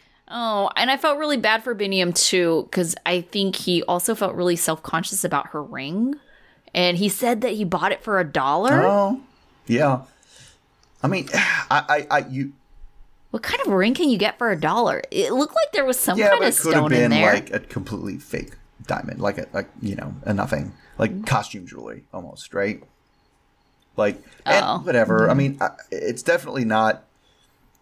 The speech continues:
Speaker 2: the actual ring is obviously not m-,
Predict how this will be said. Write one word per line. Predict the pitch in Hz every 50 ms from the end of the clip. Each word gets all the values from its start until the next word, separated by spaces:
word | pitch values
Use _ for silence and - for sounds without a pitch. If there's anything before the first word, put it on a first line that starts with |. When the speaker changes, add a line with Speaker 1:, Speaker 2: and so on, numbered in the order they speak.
| _ - 117
Speaker 2:
the | 120 123 123
actual | - 143 143 143 143 - - 151 143 135 131 127 123 123 120 - - _ _ _ _ _ _ _ _ _ _ _ _ _ _ _ -
ring | - 110 101 104 110 113 113 110 107 110
is | 98 107 95 -
obviously | - 107 104 107 104 - 110 101
not | 101 98 101 -
m-, | 110 104 104 101